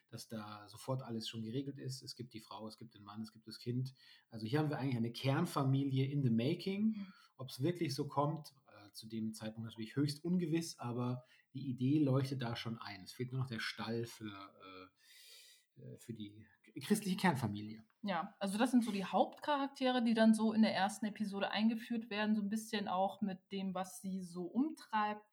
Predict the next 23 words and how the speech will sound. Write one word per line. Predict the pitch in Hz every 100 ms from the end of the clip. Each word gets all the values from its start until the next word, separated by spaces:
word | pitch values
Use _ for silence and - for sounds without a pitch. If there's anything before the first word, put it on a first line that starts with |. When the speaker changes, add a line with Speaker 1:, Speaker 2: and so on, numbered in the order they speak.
| _ _ -
Speaker 2:
Dann | 196
gibt's | - -
noch | 196
diesen | - 190 180
anderen, | - 202 226 226 226 220 _ _
wo | 196
ich | 185
nicht | 247
so | -
ganz | 214 214
verstanden | 196 208 202
hab, | 196
der | 190 185
Typ | - -
mit | 185
dem | 196 185 - _ -
unheimlich | 214 208 196 196 -
hässlichen | 202 190 180
Anzug, | - 220 - 254 -
der | 190
so | 185
gepunktet | - 220 247 247 269
ist. | 277 -